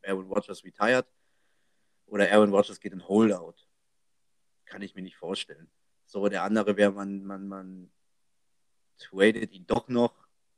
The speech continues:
Kann ich mir nicht vorstellen. Nicht dieses Jahr. Deshalb die zwei, zwei, ähm, realistischen Möglichkeiten für mich. Die eine wäre die schönste. Man, ähm, macht sich noch mal Gedanken, setzt sich zusammen, spricht sich aus,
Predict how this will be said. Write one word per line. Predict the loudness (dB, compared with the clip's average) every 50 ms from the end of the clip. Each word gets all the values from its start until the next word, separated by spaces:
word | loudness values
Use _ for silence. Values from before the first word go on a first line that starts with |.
| _ _ _ _ _ _
Kann | -14 -10 -10
ich | -10 -10 _
mir | -8
nicht | -8 -8 -10
vorstellen. | -12 _ -8 -8 -8 -8 -10 -14 -16 -14 -12
Nicht | -12 -12 -12 _
dieses | -10 -10 -10 -12 -14 -8
Jahr. | -6 -4 -4 -6 -8 _ _ _ _ _ _ _ _ _ _ _ _ _ _ _ _ _ _ _ _ -8
Deshalb | -8 -2 2 6 6 6 6 4
die | -6 -20 _
zwei, | -18 -8 0 2 4 6 6 6 6 4 0 -4 -8 -14 -18 -20 _ _
zwei, | -20 -20 -12 -10 -8 -4 -4 -2
ähm, | -4 -4 -6 -8
realistischen | -4 -2 0 0 0 0 -2 -4 -6 -6 -6 -6 -4 -2 -2 -2 0 2
Möglichkeiten | 2 2 2 0 -6 -10 -6 -2 -2 0 0 -2 -6 -14
für | -20 -18 -18 -8
mich. | 0 2 2 2 2 -2 _ _ _ _ _ _ _
Die | -6 -4
eine | -2 0 0 0 0
wäre | 0 -4
die | -4 -8
schönste. | -12 -6 -4 -4 -4 -4 0 2 4 4 4 2 _ _ _ _ _ _ _ _ _ _ -10
Man, | -6 -6 -4 -4 -4 -6
ähm, | -8 -12 -12 -12 -12 -8
macht | -4 -4 -4 -4 -4
sich | -10 -10 -6 -4
noch | -6 -6 -4
mal | -2 -2 -2 -2 -2 -4 -8
Gedanken, | -10 -12 -6 -4 -4 -4 -4 -6 -10 0
setzt | 2 2 2 2 -2 -12
sich | -20 -20
zusammen, | -20 -20 -16 -14 -14 -14 -14 -16 -18 -18 _ _
spricht | -20 -20 -18 _ -6 -6 -6 -6 -6 -14
sich | -20 -20 -20 -18 -12
aus, | -10 -8 -8 -8 -10 -14 -18 -20 _